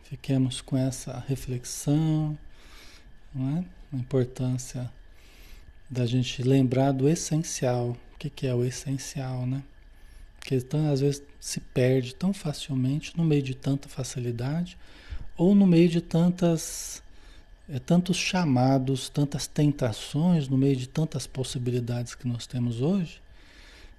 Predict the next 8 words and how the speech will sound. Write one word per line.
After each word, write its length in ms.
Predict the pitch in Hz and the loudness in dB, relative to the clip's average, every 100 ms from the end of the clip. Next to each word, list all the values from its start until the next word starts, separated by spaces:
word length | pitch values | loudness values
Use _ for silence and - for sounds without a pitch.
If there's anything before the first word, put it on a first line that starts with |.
| - | -8
né? 260 | 131 156 214 - - - - - - | -4 -2 -4 -8 -20 -20 -20 -20 -10
É, 480 | 156 131 131 131 135 139 | 0 4 4 4 2 4
lembrarmos 640 | 151 165 147 147 165 151 | 6 6 6 6 4 2
do 120 | 170 | 0
que 200 | 175 - | -2 2
é 100 | 156 | 2
o 80 | 151 | 2
essencial, 840 | 160 - 156 151 - 143 127 127 | 0 -2 -2 -2 -4 -4 -2 -4